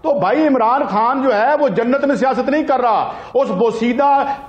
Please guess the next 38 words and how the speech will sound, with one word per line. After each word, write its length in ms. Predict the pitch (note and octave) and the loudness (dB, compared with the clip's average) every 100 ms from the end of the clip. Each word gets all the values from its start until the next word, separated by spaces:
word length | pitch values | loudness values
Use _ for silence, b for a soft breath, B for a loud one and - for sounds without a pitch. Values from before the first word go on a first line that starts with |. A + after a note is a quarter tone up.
| - | -10
टूटे 320 | C4 C4+ D4 | -4 -2 0
फूटे, 320 | C#4+ B3+ A#3 C4+ | 0 0 0 0
और 100 | B3 | 0
मैं 120 | C4 | 0
उसका 200 | C4 C4 | 0 0
हमायती 420 | G#3+ G#3+ A3 C4+ | 0 0 0 0
नहीं 100 | C#4 | 0
हूं, 80 | C4+ | 0
तो 160 | A#3 | 0
दस 200 | G#3 B3+ | 0 -2
दफा 200 | - A#3 | -2 -4
कह 140 | A3 G#3 | -2 -2
चुका 220 | G3 E3 | -2 -4
हूं। 120 | C3 - B B - E3+ | -6 -8 B B -12 -4
ब-, 120 | F#3+ | -2
मसला 300 | F#3+ B3+ C#4 | 0 0 -2
वो 340 | B3+ E3 F3+ C#4+ | -2 -2 0 0
कहां 320 | C#4 A3 D#4+ | 0 0 2
पे, 140 | F4 | 2
वो, 240 | C#4+ A3+ A3 A3 - | 0 -2 -4 -4 -6
वो, 840 | G3+ A#3+ A3 G#3+ C#4+ D4 B3 A#3+ - | -2 0 -2 -4 -12 -8 -6 -6 -2
वो 260 | G#3+ B3+ | 0 2
यहां 260 | G3+ F#3 B3 | 2 2 0
पर 160 | B3+ G#3+ | 0 -4
पूरी 460 | - - B3 D4 | -6 -4 0 2
रियासत 380 | B3+ C4+ C4 C#4 | 2 0 0 -2
जो 160 | C#4 B3+ | 0 0
है, 140 | C4 | 2
वो 100 | C4+ | 2
माशाल्लाह 420 | A3+ B3+ B3+ C4 | 2 0 0 -2
सारे 280 | B3+ A3 B3+ | -2 0 0
बड़े 220 | A#3 B3+ | 0 0
नेक 280 | A#3+ G#3 C4 | 0 0 0
लोग 260 | C4+ C4+ C4+ | 2 2 2
यहां 120 | B3 | 0
पे 100 | B3+ | 0
इकट्ठे 300 | B3 A3+ A#3 | -2 0 0
हैं। 240 | A3 A3 | 0 -4